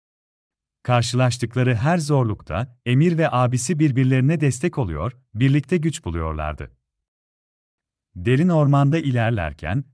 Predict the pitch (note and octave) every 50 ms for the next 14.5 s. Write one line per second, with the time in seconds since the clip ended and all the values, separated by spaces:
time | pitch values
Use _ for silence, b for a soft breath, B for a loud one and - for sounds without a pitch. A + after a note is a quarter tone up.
0 | _ - A2 D#3 F3 F3+ E3+ D3+ C#3 D3+ D3+ C#3+ C#3 C3 C3 - - E3+ - -
1 | E3 D#3 D3 - E3 D#3+ D#3+ F3 E3 - D#3 D3+ D3 - - E3+ - D#3 D3 C#3+
2 | C3 - - C#3 B2+ F#2 F#2 D#2+ D#2 D#2 D#2 D#2+ D2+ D2 C2+ - - _ _ _
3 | _ _ _ _ _ _ _ _ _ _ _ _ _ _ _ _ _ _ _ _
4 | _ _ _ _ _ - B2 C3+ D#3+ F#3+ F#3 - - D3+ C#3 - - F#2+ E2 -
5 | - - E2+ A2+ C3+ - _ _ - A#2+ B2 B2+ B2+ B2 A#2 A#2 A2+ A#2 A#2+ -
6 | - F3+ E3 D3 D3 E3+ E3+ - - D3 C#3 C3 - E3 E3 E3 D3+ C#3+ C#3 C#3
7 | - - F3+ D3 D3+ C#3+ C#3+ B2 - - C#3 C#3 C#3 B2+ - B2+ A#2+ A2 F#2 F2
8 | D#2+ D2 C2+ D2+ G#2+ C3+ - - _ _ - A#2+ C3 C3+ C3 C3 C3+ D#3+ F3+ E3+
9 | D#3+ D3 C#3+ C#3+ - - C3 A#2+ C3+ B2+ - - C#3 C#3 C3+ C3 C3+ C#3 F#3 F3
10 | C#3 - - C3+ C3+ B2+ - A#2+ A#2 A2 - C#3 C3 A#2+ - D#3+ C#3 C3 C#3 C#3
11 | B2+ - F#3+ - F3 E3 - - D#3+ D#3 D#3+ D#3+ F3 C3+ D3 C#3 C#3 C3+ - -
12 | C#3 C#3 C3 A2+ F2 D#2+ E2 E2 D#2 D2+ - - D#2 C2+ - _ _ _ _ _
13 | _ _ _ _ _ _ _ _ _ _ _ _ _ _ _ _ _ _ _ _
14 | _ _ - A#2+ C3 C3+ C3+ B2+ A#2+